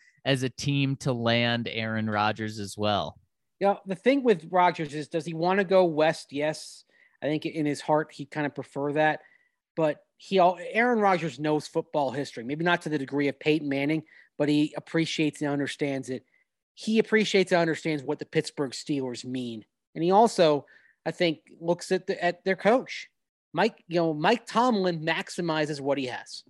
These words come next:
Speaker 1: He
Speaker 2: very
Speaker 1: winks
Speaker 2: well.
Speaker 1: at their coach.
Speaker 2: Yes.
Speaker 1: Literally, on
Speaker 2: There's
Speaker 1: the
Speaker 2: a,
Speaker 1: sidelines. <laughs>
Speaker 2: it's like, it's great respecting great. That's what that is.
Speaker 1: Mm-hmm.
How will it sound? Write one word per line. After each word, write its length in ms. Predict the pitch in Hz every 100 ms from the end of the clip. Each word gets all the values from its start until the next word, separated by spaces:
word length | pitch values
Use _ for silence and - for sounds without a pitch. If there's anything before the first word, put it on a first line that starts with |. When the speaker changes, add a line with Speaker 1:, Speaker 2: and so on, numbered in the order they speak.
| _ _ _
Speaker 1:
He 80 | 139
Speaker 2:
very 160 | 165 160
Speaker 1:
winks 200 | 180 254
Speaker 2:
well. 80 | 131
Speaker 1:
at 80 | 117
their 160 | 110
coach. 540 | - 110 90 - - - _ -
Speaker 2:
Yes. 460 | 233 330 - - - _ _ _ _
Speaker 1:
Literally, 640 | 135 185 254 202 117 87 - _
on 120 | - 156
Speaker 2:
There's 140 | 185
Speaker 1:
the 80 | 185
Speaker 2:
a, 20 |
Speaker 1:
sidelines. 580 | 202 240 190 120 - -
<laughs> 60 | 160
Speaker 2:
it's 180 | 196 214
like, 260 | 208 202 - - 156 -
it's 180 | - 170
great 440 | - 175 202 220 185
respecting 600 | 156 - 170 - 165 147
great. 360 | 135 131 110 _
That's 180 | 139 135
what 180 | 135 -
that 180 | 120 117
is. 160 | 113
Speaker 1:
Mm-hmm. 100 | 107